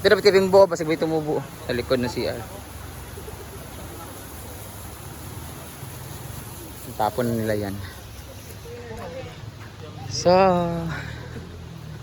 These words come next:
sana tumubo na sila lahat para maging maganda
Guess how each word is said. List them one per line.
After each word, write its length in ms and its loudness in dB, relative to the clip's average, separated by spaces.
sana 400 0
tumubo 420 -2
na 80 0
sila 300 4
lahat 680 6
para 140 4
maging 320 2
maganda 480 0